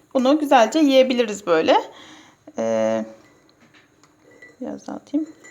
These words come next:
Tamam. Arkadaşlar böyle içine içine de karıştırıp da yiyebiliriz. Bu şekilde, e, hepimize kolay gelsin, afiyet olsun. Yani bununla bayağı bir tok tutup, e,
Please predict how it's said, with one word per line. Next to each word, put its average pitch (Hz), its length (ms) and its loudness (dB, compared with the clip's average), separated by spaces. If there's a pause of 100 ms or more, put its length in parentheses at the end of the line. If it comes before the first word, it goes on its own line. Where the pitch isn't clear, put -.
(840)
Tamam. 220 220 -16 (1040)
Arkadaşlar 220 640 -8
böyle 269 260 2
içine - 300 -4
içine 233 300 -8
de 202 100 -6
karıştırıp - 540 -10
da 214 60 0
yiyebiliriz. 196 760 -6 (460)
Bu 311 160 0
şekilde, 302 460 -2
e, 262 880 4
hepimize 294 680 0 (320)
kolay 262 340 4
gelsin, 220 420 0
afiyet 247 400 0
olsun. 220 280 -2
Yani 277 320 6
bununla 339 580 2 (160)
bayağı 285 420 4
bir 254 80 -4
tok 330 300 -2
tutup, 370 440 -6 (520)
e, 226 260 -6